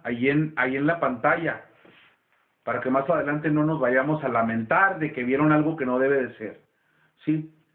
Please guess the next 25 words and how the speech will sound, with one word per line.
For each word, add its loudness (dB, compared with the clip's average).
Entonces, -4
si -2
le 0
gustó -2
el 2
video, 2
si, -2
o -2
si -4
no 2
lo 6
entendió, 2
repítalo. -2
Suscríbase 2
a 2
mi -6
canal, -2
le 0
voy 4
a 6
dar 0
todavía 2
mucho -4
más 0
tips. -2